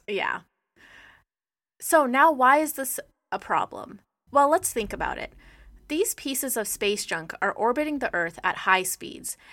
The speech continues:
and the number of them continue to grow and grow.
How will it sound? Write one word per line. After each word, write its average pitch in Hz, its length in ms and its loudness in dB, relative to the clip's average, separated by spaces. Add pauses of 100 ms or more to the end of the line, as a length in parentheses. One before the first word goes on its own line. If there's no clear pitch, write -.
(180)
and 220 200 0
the 214 60 2
number 269 320 0
of 311 120 2
them 214 220 -2
continue 202 680 -8
to 202 200 -12
grow 185 600 -4
and 156 200 -14
grow. - 480 -10